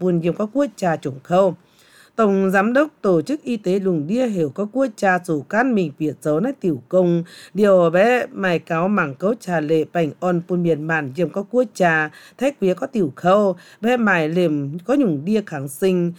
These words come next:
thông quý tiểu công mình díp lanh cha bé buồng, tính hên tiểu công mảng cấu trà lệ buôn có làn miền dấu công, chào có làn miền dấu tiểu sĩ y tế xuống Lùng Đia.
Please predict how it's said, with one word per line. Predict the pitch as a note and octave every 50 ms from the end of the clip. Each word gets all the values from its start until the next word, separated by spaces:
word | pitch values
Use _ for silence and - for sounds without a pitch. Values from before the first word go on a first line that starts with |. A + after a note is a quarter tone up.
| - _ _
thông | G3 G3+ G3
quý | G3 - F3+ F#3 F#3+
tiểu | - F#3+ E3+ D3+ C3+ -
công | - F#3+ F#3 F3+ F3 F3
mình | F3+ F3 D#3+ C#3+ -
díp | A#3 C#4+ C#4 -
lanh | D3+ D#3+ E3 E3+ E3+
cha | E3+ - E3 D#3+ D#3
bé | D#3+ F3 F3+ F3+ F3 F3 _
buồng, | F3+ F3+ E3+ D#3 D3+ C#3+ - - _ _
tính | - C4 C4
hên | D4 D#4 D4
tiểu | - - G#3 F#3 D#3 C3+ -
công | - F#3+ F#3+ F#3 F#3 F3+
mảng | F3 D#3 C#3 C3 C3 -
cấu | - E3 D#3 D#3+ F3 F#3 G3+ G3+ _ _
trà | - E3+ D#3 C#3+
lệ | D3 D#3+ D#3 C3+ - -
buôn | F#3 F3+ E3+
có | - C#4
làn | C#4+ A#3+ F#3 F#3
miền | F3+ F3 D#3 C#3 -
dấu | - D#3 D3+ D3
công, | - - F#3+ F#3 F3 E3+ E3 E3
chào | - E3+ E3 D#3+
có | - B3+
làn | B3+ G3+ F3
miền | F3 D#3+ C#3 C3
dấu | - E3 F#3
tiểu | F#3+ F#3+ D#3
sĩ | C#3+ - - D#3+ C3 A#2
y | - F3 E3+ - -
tế | D#3+ D#3+ E3 E3
xuống | - E3 D#3+ F3+
Lùng | F3 D3 C3 B2+
Đia. | D3 F3 F#3 E3+